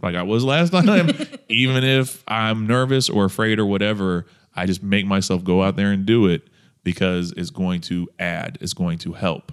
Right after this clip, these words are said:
Speaker 2: Mm-hmm.
Speaker 1: And that's what people need to remember. Fear is a lot of times you just put it in your own head and then you cause yourself to not advance. So
Speaker 2: Yeah.
Speaker 1: I always highly encourage that. Always go out there and do it. Don't ever be afraid.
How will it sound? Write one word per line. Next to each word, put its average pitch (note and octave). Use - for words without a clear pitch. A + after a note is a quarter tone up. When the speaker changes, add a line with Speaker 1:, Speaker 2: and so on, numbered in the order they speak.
Speaker 2:
Mm-hmm. E3+
Speaker 1:
And F2
that's F2
what F2+
people F2+
need E2+
to E2+
remember. E2+
Fear F#2
is E2+
a D#2
lot E2+
of F2
times F2
you F2
just E2
put F2+
it F2+
in F2
your E2+
own F2+
head F#2+
and E2
then D#2+
you E2
cause E2+
yourself E2+
to E2+
not E2+
advance. E2
So D#2
Speaker 2:
Yeah. E2
Speaker 1:
I D#2+
always F2
highly E2+
encourage E2
that. -
Always F2
go E2+
out E2+
there E2+
and E2+
do E2
it. E2
Don't E2
ever E2+
be D#2+
afraid. E2